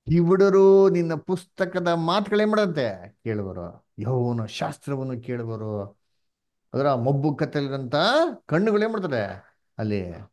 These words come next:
ಹಾ, ಅಂಧಕಾರವನ್ನು ಏನ್ತಾರೆ ಹೋಗೋದು ಕಾಣಿಸ್ತಾರೆ ಅವ್ರಿಗೆ. ಸತ್ಯ ಅಂತ ಹೇಳ್ಕೊಂತಾರೆ. ಯಾಕೆ? ನೋಡಿ, ಅದೆಲ್ಲ ಹೇಳ್ತಾರೆ ಎಲ್ಲಿ? ಏಷಾಯದಲ್ಲೇ. ಹಂಗೆ ಕಂಟಿನ್ಯೂ ಮಾಡಿ ಅಂತೀನಿ,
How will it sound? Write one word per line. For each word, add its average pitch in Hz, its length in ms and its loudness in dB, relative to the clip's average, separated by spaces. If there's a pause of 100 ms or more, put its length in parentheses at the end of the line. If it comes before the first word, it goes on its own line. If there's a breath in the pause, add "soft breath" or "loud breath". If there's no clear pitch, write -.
(480)
ಹಾ, 127 100 -4
ಅಂಧಕಾರವನ್ನು 117 1080 -6
ಏನ್ತಾರೆ 104 280 -12
ಹೋಗೋದು 101 580 -14 (1000 soft breath)
ಕಾಣಿಸ್ತಾರೆ 196 500 2
ಅವ್ರಿಗೆ. 170 520 2 (1040)
ಸತ್ಯ 165 240 -4
ಅಂತ 196 100 2
ಹೇಳ್ಕೊಂತಾರೆ. 165 460 0
ಯಾಕೆ? 175 500 2
ನೋಡಿ, 165 360 -4
ಅದೆಲ್ಲ 131 240 2
ಹೇಳ್ತಾರೆ 143 680 -2 (200)
ಎಲ್ಲಿ? 147 680 -2
ಏಷಾಯದಲ್ಲೇ. 131 880 0 (340 soft breath)
ಹಂಗೆ 151 180 -2
ಕಂಟಿನ್ಯೂ 160 360 0
ಮಾಡಿ 160 160 0
ಅಂತೀನಿ, 165 440 -6